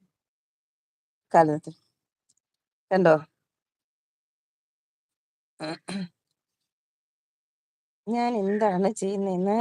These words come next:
അറിയണം. എന്താണ്? ഉം? എന്താണ്?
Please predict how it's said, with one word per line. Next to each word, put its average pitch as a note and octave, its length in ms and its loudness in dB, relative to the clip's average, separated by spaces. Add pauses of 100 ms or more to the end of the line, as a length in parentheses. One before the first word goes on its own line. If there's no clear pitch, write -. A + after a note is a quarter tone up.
(320)
അറിയണം. D#3 380 0 (800)
എന്താണ്? G3 520 2 (1000)
ഉം? B3+ 120 -4 (3000)
എന്താണ്? A#3 460 8